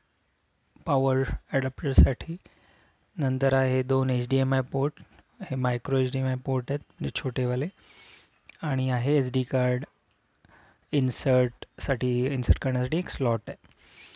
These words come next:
तसेच Ethernet केबल, म्हणजे तुम्हाला इंटरनेट कनेक्ट करायचं असेल तर, अ, म्हणजे वायर्ड, तर एक Ethernet पोर्ट आहे, पण तुम्ही Wi-Fi-ने पण कनेक्ट करू शकता. तसेच हे एक्स्ट्रा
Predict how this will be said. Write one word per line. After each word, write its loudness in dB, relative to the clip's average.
तसेच 0
Ethernet 0
केबल, 0
म्हणजे -4
तुम्हाला -4
इंटरनेट -2
कनेक्ट -6
करायचं -2
असेल -4
तर, -4
अ, -4
म्हणजे -6
वायर्ड, 2
तर 4
एक 0
Ethernet -2
पोर्ट -2
आहे, -2
पण 2
तुम्ही 2
Wi-Fi-ने 4
पण -4
कनेक्ट -4
करू -6
शकता. -14
तसेच -4
हे 4
एक्स्ट्रा 4